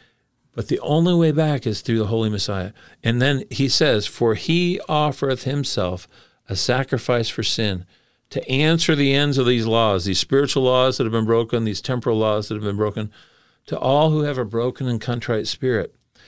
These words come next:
And unto none else can the ends of the law be answered. And so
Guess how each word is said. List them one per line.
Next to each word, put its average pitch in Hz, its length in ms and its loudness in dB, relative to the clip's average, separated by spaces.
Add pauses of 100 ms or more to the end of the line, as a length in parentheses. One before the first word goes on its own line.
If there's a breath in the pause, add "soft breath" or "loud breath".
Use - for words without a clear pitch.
(260 soft breath)
And 117 240 0
unto 147 460 2
none 131 320 2
else 135 640 -2 (300)
can 120 220 0
the 113 100 0
ends 127 280 -2
of 131 100 -2
the 123 80 0
law 104 280 0
be 117 220 -2
answered. 143 400 -4 (520 loud breath)
And 131 120 2
so 147 240 2